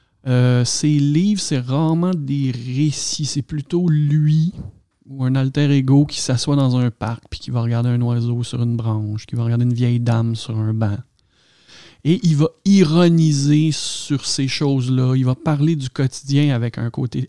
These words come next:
extrêmement dandy, détaché. C'est jamais cynique, à mon avis. Et c'est tellement bon à lire. C'est tellement léger, puis c'est, c'est hors du monde. C'est, ça appartient à, ça a été écrit environ cent vingt ans.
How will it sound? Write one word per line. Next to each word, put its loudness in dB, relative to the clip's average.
extrêmement -2
dandy, 0
détaché. -4
C'est -4
jamais 2
cynique, 0
à -6
mon -4
avis. -4
Et -2
c'est -4
tellement -2
bon -2
à -6
lire. -2
C'est -10
tellement -2
léger, 2
puis -10
c'est, -4
c'est -2
hors 2
du 0
monde. -4
C'est, -6
ça -6
appartient -6
à, -6
ça -10
a 0
été -4
écrit -2
environ -2
cent -4
vingt -2
ans. -6